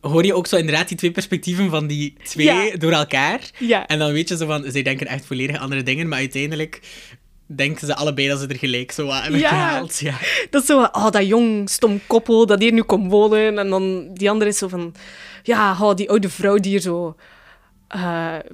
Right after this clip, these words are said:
Speaker 2: plaats inneemt waar dat jonge koppels eigenlijk zouden kunnen wonen.
Speaker 1: Mhm,
Speaker 2: Ja, het
Speaker 1: ja.
Speaker 2: was, het was heel grappig.
Speaker 1: Inderdaad.
Speaker 2: Hele goede scène.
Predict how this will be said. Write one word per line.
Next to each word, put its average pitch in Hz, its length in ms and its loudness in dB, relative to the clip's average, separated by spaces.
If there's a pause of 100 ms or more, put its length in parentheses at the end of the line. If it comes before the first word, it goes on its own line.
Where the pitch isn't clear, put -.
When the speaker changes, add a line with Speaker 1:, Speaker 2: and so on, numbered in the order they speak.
(160)
Speaker 2:
plaats 208 320 2
inneemt 220 380 6
waar 226 120 4
dat 202 140 4
jonge 220 220 8
koppels 233 300 4
eigenlijk 214 300 4
zouden 226 220 4
kunnen 160 180 6
wonen. 170 140 6
Speaker 1:
Mhm, 180 100 6
Speaker 2:
Ja, 170 80 0
het 151 100 -6
Speaker 1:
ja. 151 140 4
Speaker 2:
was, 139 100 4
het 135 100 -2
was 202 220 0 (140)
heel 196 240 2
grappig. 147 420 -8
Speaker 1:
Inderdaad. 131 420 0
Speaker 2:
Hele 208 220 4
goede 170 200 -6
scène. 151 420 -10